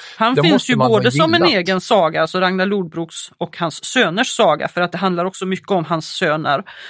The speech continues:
Speaker 1: Och han finns hos Saxo, eh, som har en delvis annan historia. Så att, eh, vad jag kommer göra är det att jag gör som en, en kombination av de här två historierna när jag skriver. Men, eh,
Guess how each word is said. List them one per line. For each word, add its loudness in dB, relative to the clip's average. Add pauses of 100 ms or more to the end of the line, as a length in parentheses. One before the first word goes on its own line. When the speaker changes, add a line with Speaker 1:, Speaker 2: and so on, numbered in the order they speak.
(340)
Speaker 1:
Och 4
han 2
finns -2
hos -8
Saxo, -6 (500)
eh, 2
som 0
har 4
en 2
delvis -2
annan 0 (460)
historia. -2
Så -2
att, -4
eh, 0 (320)
vad -2
jag 0
kommer -2
göra 2
är -2
det 0
att -6
jag -2
gör -2
som -8
en, -6
en -2
kombination -2
av 2
de -2
här -6 (200)
två -4 (840)
historierna -4
när -6
jag -6
skriver. -6 (840)
Men, 2
eh, 2